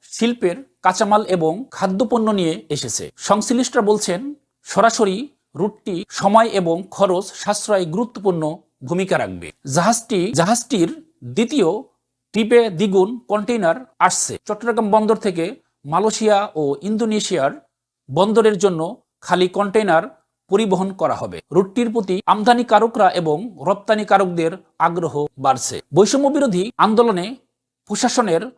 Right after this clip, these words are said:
প্রতি দ্রুততর আহ্বান। বৈষম্য বিরোধী ছাত্র আন্দোলনের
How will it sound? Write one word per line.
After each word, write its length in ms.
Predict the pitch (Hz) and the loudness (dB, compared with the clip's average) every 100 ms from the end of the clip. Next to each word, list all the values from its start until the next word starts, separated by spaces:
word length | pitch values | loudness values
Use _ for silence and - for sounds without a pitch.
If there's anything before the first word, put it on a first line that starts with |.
| _ | _
প্রতি 260 | 208 202 165 160 | -4 0 -2 -2
দ্রুততর 380 | 135 202 254 233 190 240 | 2 2 4 2 0 -2
আহ্বান। 420 | 139 156 127 98 69 - _ - | -2 -2 -2 -8 -8 -16 _ 2
বৈষম্য 300 | 175 208 247 | 2 4 2
বিরোধী 280 | 240 247 233 | 2 2 0
ছাত্র 280 | - 220 233 | -2 -4 -2
আন্দোলনের 520 | 226 214 220 220 175 | 0 2 2 2 0